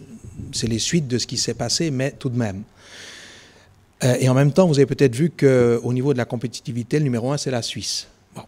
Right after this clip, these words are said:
et je vais pas me, me flatter de ce genre de choses, ça se fait pas. Mais,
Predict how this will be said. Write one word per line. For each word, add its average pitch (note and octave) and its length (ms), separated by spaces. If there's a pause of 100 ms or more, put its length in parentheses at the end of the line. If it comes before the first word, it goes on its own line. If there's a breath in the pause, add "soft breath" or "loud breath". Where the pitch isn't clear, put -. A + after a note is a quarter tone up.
et - 80
je A2 120
vais G#2 80
pas A#2 340
me, G2+ 400
me G2 160
flatter A#2+ 460
de - 80
ce A2 100
genre G#2 180
de A#2 120
choses, E3 400
ça - 180
se - 100
fait A2 120
pas. D#3+ 280 (600 loud breath)
Mais, D#3 320